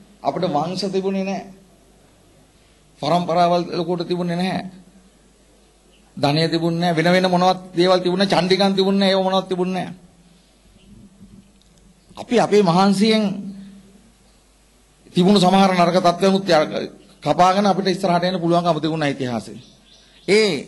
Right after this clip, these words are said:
පහුගිය ඉතිහාසයේ සමහර අවස්ථාවල පෞල් පාලනය-, පාලනයන් ගැන විවේචනයක් තිබුණා. නමුත් සමස්තයක් විදිහට ගත්තම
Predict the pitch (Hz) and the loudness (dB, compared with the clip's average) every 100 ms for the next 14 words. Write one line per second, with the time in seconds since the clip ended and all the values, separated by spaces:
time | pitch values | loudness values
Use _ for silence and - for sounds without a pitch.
0 | - _ - _ 123 160 190 220 165 175 | -16 _ -20 _ -2 0 2 0 2 2
1 | 190 202 226 214 - - 135 143 175 143 | 2 2 2 0 0 -6 -4 0 0 2
2 | 147 143 147 139 185 190 147 165 165 160 | 0 -2 -2 0 0 2 0 0 0 0
3 | 165 165 156 160 160 165 160 185 165 175 | 0 0 0 0 -2 -2 -4 -2 2 2
4 | 175 170 165 208 240 - - - - - | 0 -4 -4 -4 -4 -6 -12 -20 -12 -4
5 | 208 - 156 190 233 226 240 226 196 190 | -2 0 0 0 0 0 2 2 2 0
6 | 220 | 0